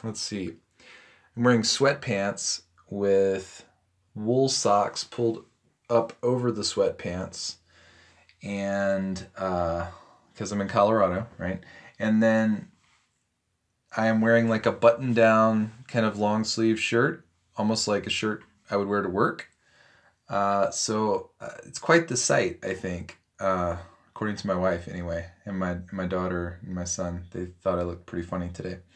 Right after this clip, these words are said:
But it allows you to do the video meeting, uh, conferencing type stuff that we're doing with work,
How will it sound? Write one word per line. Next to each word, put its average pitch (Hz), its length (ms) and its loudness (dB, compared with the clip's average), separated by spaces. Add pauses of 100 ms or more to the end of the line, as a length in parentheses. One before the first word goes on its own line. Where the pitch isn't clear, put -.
(500)
But 139 140 6
it 143 100 8
allows 143 360 8
you 143 100 6
to 127 560 2 (220)
do 117 280 4
the 113 160 -4
video 127 380 4
meeting, 101 480 -2 (480)
uh, 95 480 4
conferencing 104 720 -4
type 98 240 -2
stuff 98 300 -2
that 104 100 -4
we're 95 80 -4
doing 95 200 -4
with 90 140 -6
work, 143 380 0